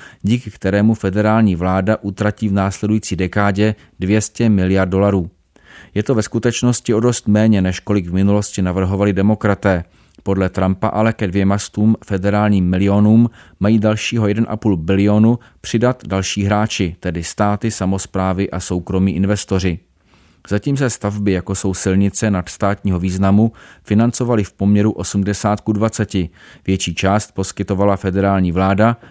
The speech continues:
zbytek stát, na jehož území se silnice nacházela. U velkých staveb celostátní důležitosti to pak bylo padesát ku padesáti.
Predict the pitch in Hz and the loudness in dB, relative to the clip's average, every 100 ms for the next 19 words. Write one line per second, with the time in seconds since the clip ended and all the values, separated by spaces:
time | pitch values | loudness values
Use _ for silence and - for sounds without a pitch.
0 | - - 95 110 127 - - 110 92 - | -12 -6 -2 -2 -2 -6 -2 -2 0 -2
1 | 95 95 95 - 95 95 98 98 95 - | 0 0 -2 -4 -4 0 0 0 -4 -2
2 | 92 92 95 95 92 101 101 98 90 87 | -2 -2 -2 -4 -2 -2 0 2 0 -4
3 | _ _ _ _ - 95 104 113 117 - | _ _ _ _ -4 0 0 0 -4 -4
4 | - 110 104 - 95 95 - 98 101 98 | -4 0 0 -2 -2 -2 -2 -2 -2 -2
5 | 90 95 95 104 107 - - 113 113 - | -2 0 0 0 -2 -4 -2 -4 -4 -12
6 | _ 127 123 113 98 104 107 90 92 - | _ -4 -2 -2 2 0 0 -2 -2 -2
7 | 95 - 101 101 101 107 107 92 92 82 | -4 -2 -2 0 0 -2 -2 -2 -2 -8